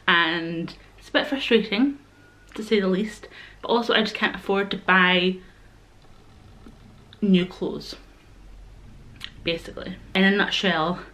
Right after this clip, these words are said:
in a very small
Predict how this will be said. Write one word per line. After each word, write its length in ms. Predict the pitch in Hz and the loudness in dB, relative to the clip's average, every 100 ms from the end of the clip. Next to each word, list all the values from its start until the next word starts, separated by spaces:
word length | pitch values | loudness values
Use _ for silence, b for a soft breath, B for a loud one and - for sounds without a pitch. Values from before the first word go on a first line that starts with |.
| B B B B B - - - - - - - - - | B B B B B -20 -18 -16 -16 -20 -20 -20 -14 -2
in 80 | 233 | 2
a 60 | 233 | 4
very 200 | 254 240 | 4 4
small 640 | - 208 202 202 202 202 | 2 2 4 4 4 2